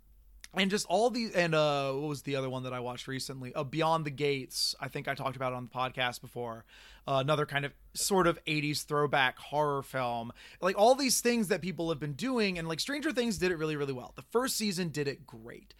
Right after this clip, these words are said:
Um, a-, and I feel like at this point, like, that part of it has kind of worn out, and I just feel like the story isn't as strong in season two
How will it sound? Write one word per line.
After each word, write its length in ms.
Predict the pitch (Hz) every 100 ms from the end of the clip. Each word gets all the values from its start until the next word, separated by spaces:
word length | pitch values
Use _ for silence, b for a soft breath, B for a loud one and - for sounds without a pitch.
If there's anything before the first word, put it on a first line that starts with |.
| B B B B 156
Um, 500 | 151 143 135 127 110 _ _ _ _ -
a-, 180 | 185 208
and 140 | 208
I 100 | 208
feel 220 | 202 285
like 120 | 285 233
at 120 | 185
this 160 | 202
point, 280 | - 202 175
like, 140 | 160 120 113
that 360 | 151 160 185 - _ -
part 300 | - 160 190
of 120 | 202
it 160 | 247 180
has 240 | 196 185
kind 300 | - 208 208
of 140 | 190
worn 240 | 185 214 202
out, 340 | 220 247 233 - B B B
and 100 | 160 185
I 60 |
just 200 | 185 -
feel 140 | 196 185
like 160 | 170
the 80 | 143
story 760 | - - - 185 180 175 151
isn't 320 | 156 135 151 139
as 180 | 135
strong 600 | - - 175 165 160 151
in 100 | 135
season 420 | 131 139 127 120 117
two 600 | - 208 147 120 107